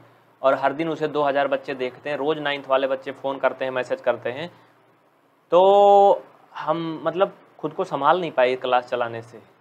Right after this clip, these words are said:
क्योंकि इतने बच्चों की रिक्वेस्ट आ रही नाइन्थ में, इतने कि उतने और किसी क्लास की नहीं आ रही।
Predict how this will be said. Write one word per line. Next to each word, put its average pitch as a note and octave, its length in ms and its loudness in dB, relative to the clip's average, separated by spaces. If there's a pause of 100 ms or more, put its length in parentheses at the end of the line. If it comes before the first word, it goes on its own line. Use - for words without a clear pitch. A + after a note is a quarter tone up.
(140)
क्योंकि D#3 220 -6
इतने F3 260 -4
बच्चों F#3 260 -2
की F3 100 -8
रिक्वेस्ट D#3 360 -4
आ C3+ 80 2
रही C3+ 120 -2
नाइन्थ B2+ 340 -6
में, D3 120 -6
इतने D3+ 420 -4 (420)
कि - 60 -8
उतने D#3 260 -6
और D#3+ 140 0
किसी D3 220 -14
क्लास C3+ 300 -2
की D3 100 -12
नहीं A#2+ 180 -8
आ A2 80 -4
रही। A2 180 -8